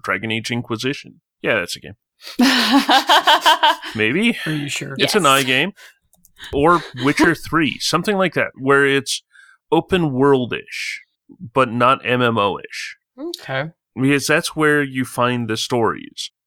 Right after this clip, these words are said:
Speaker 1: That's where there are stories out of the way for you to find that will draw you back into the main part of the game. My general suggestion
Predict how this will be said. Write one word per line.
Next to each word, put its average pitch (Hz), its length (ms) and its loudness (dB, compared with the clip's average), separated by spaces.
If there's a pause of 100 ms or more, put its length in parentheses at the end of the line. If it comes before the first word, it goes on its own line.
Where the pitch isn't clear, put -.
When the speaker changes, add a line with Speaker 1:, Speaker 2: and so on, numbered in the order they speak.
(280)
Speaker 1:
That's 117 380 -2
where 120 520 2 (480)
there 120 480 2
are 113 380 2
stories 139 640 0 (120)
out 143 180 2
of 180 80 2
the 160 80 -2
way 127 260 2
for 123 160 -4
you 120 160 -2
to 117 100 -6
find 110 540 -2 (460)
that 120 260 0
will 113 140 -6
draw 113 240 0
you 113 160 -2
back 95 400 -2
into 110 240 -8
the 120 80 -2
main 107 460 -2
part 104 280 -2
of 95 80 -2
the 92 100 -6
game. 53 280 -12 (260)
My 107 180 -2
general 107 440 -2
suggestion 92 720 -8